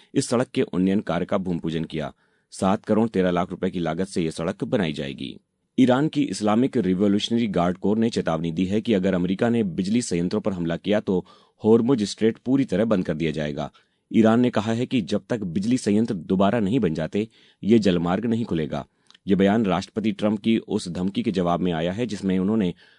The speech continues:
अड़तालीस घंटे में होर्मुज न खोलने पर ईरान के बिजली संयंत्रों को नष्ट करने की बात कही थी। अब बात करते हैं मौसम की।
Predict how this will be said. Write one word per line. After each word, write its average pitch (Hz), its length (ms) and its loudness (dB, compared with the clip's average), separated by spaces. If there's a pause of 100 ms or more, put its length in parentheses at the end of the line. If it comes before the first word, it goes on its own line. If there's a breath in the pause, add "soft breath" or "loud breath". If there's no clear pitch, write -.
(120)
अड़तालीस 110 400 2
घंटे 110 300 0
में 120 140 2
होर्मुज 101 480 0
न 92 160 0
खोलने 113 300 0
पर 85 220 -4 (320 soft breath)
ईरान 120 280 4
के 123 160 2
बिजली 101 320 2
संयंत्रों 95 400 0
को 87 260 -2 (320)
नष्ट 98 360 0
करने 98 260 -2
की 113 100 -2
बात 85 220 -2
कही 80 220 -10
थी। - 240 -14 (1000)
अब 113 80 -2
बात 110 240 0
करते 110 260 -2
हैं 135 100 -4
मौसम 82 280 -4
की। 71 260 -8